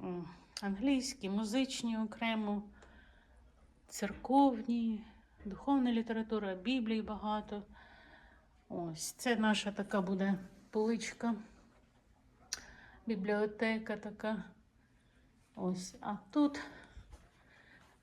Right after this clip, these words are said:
їхня література я поскладала, бо воно було теж все так розкидано, ну, як могла. І тут таку почистила, зверху убрала всю літературу.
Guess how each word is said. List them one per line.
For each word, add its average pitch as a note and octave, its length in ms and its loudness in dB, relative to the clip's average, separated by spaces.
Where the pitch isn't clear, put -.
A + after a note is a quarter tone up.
їхня G#3 600 4
література C4+ 640 4
я C#4 140 6
поскладала, C4 840 2
бо B3+ 140 0
воно A#3+ 180 -2
було A#3 280 -2
теж A#3 260 -2
все - 260 -6
так A3 280 -8
розкидано, A3+ 720 -2
ну, C#4 180 6
як A#3+ 160 6
могла. G3 440 8
І D#4 120 4
тут G3+ 260 2
таку G3 260 0
почистила, A#3+ 720 4
зверху G#3+ 460 4
убрала A3+ 520 2
всю A3 340 -2
літературу. G3 680 0